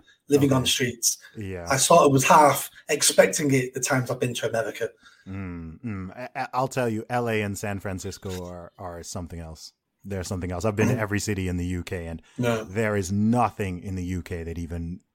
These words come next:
Speaker 2: rem-, I mean, just L A, they have six, sixty thousand homeless.
Speaker 1: Yeah.
Speaker 2: Sixty thousand. Um, and it's not just that they're homeless, it's the levels of drug addiction and the obvious mental health problems. And,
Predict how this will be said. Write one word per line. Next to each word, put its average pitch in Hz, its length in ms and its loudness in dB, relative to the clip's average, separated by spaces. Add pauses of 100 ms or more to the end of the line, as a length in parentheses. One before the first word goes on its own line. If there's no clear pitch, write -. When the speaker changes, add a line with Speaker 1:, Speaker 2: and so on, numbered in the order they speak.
Speaker 2:
rem-, 101 360 -6
I 113 80 -10
mean, 117 160 0
just - 220 -4
L 117 200 -4
A, 107 100 0
they 92 80 -4
have 117 200 0
six, - 340 -8
sixty - 380 -8
thousand 117 400 -10
homeless. 87 440 -10
Speaker 1:
Yeah. - 420 -20
Speaker 2:
Sixty 113 400 -6
thousand. 101 720 -10 (540)
Um, 90 680 -2 (200)
and 95 320 0
it's 120 220 -6
not 107 200 0
just - 200 -6
that 110 120 -6
they're 92 140 -6
homeless, 92 420 -4
it's - 120 -18
the 98 100 -10
levels 92 320 -6
of 85 140 -14
drug 98 380 -8
addiction 92 640 -8
and 82 100 -10
the 82 200 -14 (100)
obvious 95 480 -6
mental 92 300 -8
health 92 240 -8
problems. 87 520 -10
And, 78 140 -14